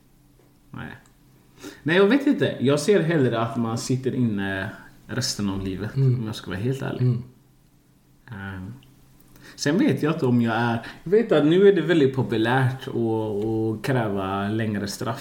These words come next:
Speaker 1: för allt och alla och såna grejer. Men jag tror ju samtidigt på att ge vissa människor en andra chans. Men det beror såklart på vad det är du har gjort.
Speaker 2: Mm.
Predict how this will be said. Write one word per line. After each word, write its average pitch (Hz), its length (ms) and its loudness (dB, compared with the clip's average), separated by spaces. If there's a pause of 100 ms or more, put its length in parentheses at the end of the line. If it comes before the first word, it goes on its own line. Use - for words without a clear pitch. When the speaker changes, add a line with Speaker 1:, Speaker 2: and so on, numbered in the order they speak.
Speaker 1:
för - 80 -10
allt - 340 -6
och 92 120 -6
alla 92 400 -4
och 90 100 -8
såna 95 280 -4
grejer. 90 280 -6 (260)
Men 135 120 2
jag 139 120 2
tror 160 320 2
ju 127 80 2
samtidigt 107 640 -2
på 110 100 -2
att 107 60 0
ge 104 280 0 (240)
vissa 135 720 0 (200)
människor 95 680 -2
en 95 180 -4
andra 95 280 -4
chans. - 540 -10 (720)
Men 120 120 0
det 117 60 0
beror 135 280 2
såklart 127 520 -2
på 98 320 -4 (300)
vad 110 280 -2
det 104 80 0
är 98 80 -2
du 95 100 -6
har 90 100 -4
gjort. 127 260 -4
Speaker 2:
Mm. 127 240 2